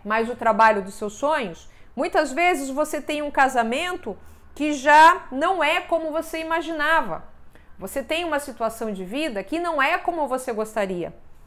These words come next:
Será que você dá a devida importância, o devido valor para isso? Será que você, talvez, quando entra em contato com essas realidades,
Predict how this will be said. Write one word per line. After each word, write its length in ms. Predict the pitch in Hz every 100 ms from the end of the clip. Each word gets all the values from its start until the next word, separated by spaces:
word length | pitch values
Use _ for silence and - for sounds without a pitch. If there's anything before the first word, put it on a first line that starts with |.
| - - -
Será 360 | - 427 466
que 140 | 523 403
você 580 | 277 277 - 302 240 - - -
dá 320 | 185 269 254 -
a 120 | 226
devida 580 | 214 240 208 381 466 392
importância, 960 | 349 277 214 214 254 277 269 - 185 -
o 100 | 233
devido 560 | 233 233 254 392 302
valor 380 | 233 220 208 214
para 200 | 208 185
isso? 400 | 196 226 - - - - - - -
Será 320 | - 285 349
que 140 | 453 392
você, 500 | 277 220 - 349 277
talvez, 540 | - 240 220 320 277
quando 320 | - 277 254
entra 300 | 302 453 381
em 80 | 381
contato 500 | 359 294 285 254 254
com 140 | -
essas 280 | 247 254 247
realidades, 760 | 262 226 196 202 247 247 185